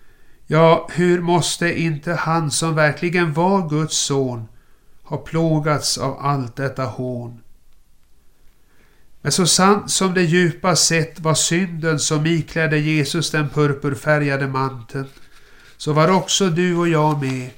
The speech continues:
när Jesus fick utstå denna hånfulla behandling. Vår fåfänga, vår ärelystnad, vårt högmod. Se där några av de stycken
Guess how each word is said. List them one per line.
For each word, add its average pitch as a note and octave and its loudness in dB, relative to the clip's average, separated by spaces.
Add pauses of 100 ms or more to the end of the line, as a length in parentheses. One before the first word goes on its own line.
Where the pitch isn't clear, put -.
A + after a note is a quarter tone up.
(800)
när D#3+ 0
Jesus E3 6
fick D#3 0
utstå E3 2
denna D3+ 4
hånfulla C#3 2
behandling. C3 -2 (1080)
Vår D#3+ 4
fåfänga, D#3 0 (340)
vår D3 0
ärelystnad, D3+ 2
vårt D3+ -2
högmod. D#3 2 (1400)
Se E3 6
där D3 6
några D#3+ 6
av D#3 2
de C#3+ 2
stycken C#3+ 0